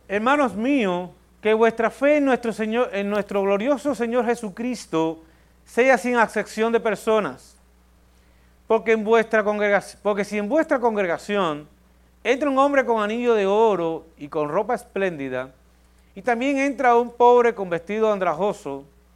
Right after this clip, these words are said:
y miráis con agrado al que trae la ropa espléndida y le decís, 'Siéntate tú aquí en buen lugar', y decirle al pobre, 'Estate tú allí en pie, o siéntate aquí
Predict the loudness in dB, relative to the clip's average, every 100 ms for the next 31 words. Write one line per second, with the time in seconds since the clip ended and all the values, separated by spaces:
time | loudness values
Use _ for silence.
0 | _ _ _ _ _ _ -12 -4 2 2
1 | 4 4 4 4 6 6 6 2 -2 0
2 | 2 4 4 0 -2 -8 -8 -4 -4 -2
3 | -2 -2 -2 -4 -8 -12 -12 -18 _ _
4 | _ _ -6 -2 0 -2 -2 -2 -4 -4
5 | -6 -8 -10 _ _ _ -12 -4 -4 -2
6 | 0 2 2 0 -8 _ _ _ _ -4
7 | -2 0 2 2 2 4 6 6 4 0
8 | -2 -2 -2 -4 0 0 -2 -4 -4 -6
9 | -6 0 2 2 -4 -14 _ _ _ -16
10 | -8 -6 -2 -2 -2 -6 -10